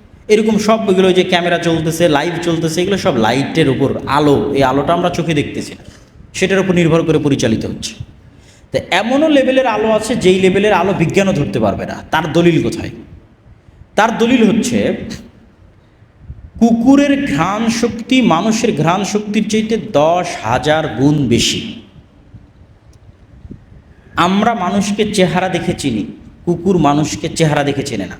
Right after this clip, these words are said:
মানে আপনি আমাকে যেইভাবে দেখতেছেন, কুকুর আসলে আমাদেরকে এইভাবে দেখে না, কারণ আমাদের কাছে পৃথিবীটা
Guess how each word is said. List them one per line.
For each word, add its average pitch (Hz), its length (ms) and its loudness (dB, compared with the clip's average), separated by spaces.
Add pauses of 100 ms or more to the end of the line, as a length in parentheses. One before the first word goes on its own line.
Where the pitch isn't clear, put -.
মানে 139 120 -2
আপনি 165 380 0
আমাকে 180 340 0
যেইভাবে 160 540 2
দেখতেছেন, 160 720 0 (360)
কুকুর 233 280 2
আসলে 202 240 0
আমাদেরকে 170 360 0
এইভাবে 131 280 0
দেখে 98 200 -4
না, 87 80 -10 (1400)
কারণ 156 120 0
আমাদের 196 380 0
কাছে 220 180 2
পৃথিবীটা 208 460 0